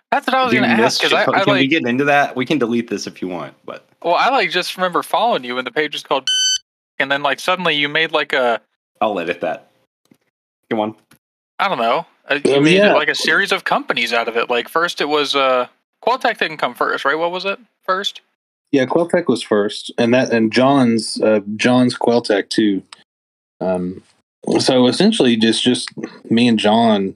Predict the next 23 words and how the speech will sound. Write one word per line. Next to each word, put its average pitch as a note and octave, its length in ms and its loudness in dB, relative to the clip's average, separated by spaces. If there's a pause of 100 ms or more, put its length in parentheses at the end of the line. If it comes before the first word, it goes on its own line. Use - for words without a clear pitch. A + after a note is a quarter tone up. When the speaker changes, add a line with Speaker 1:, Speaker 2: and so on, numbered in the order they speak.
(140)
Speaker 3:
I F#2+ 80 2
met A2 220 2
John G#2+ 580 2 (580)
through G#2+ 300 4
a G2+ 40 2
mutual G#2+ 440 4
friend G2+ 340 2
of G2 80 4
ours, G2+ 580 2 (280)
and, F#2 340 2
um, F2+ 420 2 (360)
he G2+ 200 2
was G2+ 200 2
wanting G2+ 340 2
to G2 80 2
do, G2 280 4
like, F#2+ 220 2
some F#2+ 160 0
side G2 340 2
job F#2 320 2
work F#2+ 280 2
stuff, G#2 480 0
and, F#2 180 -4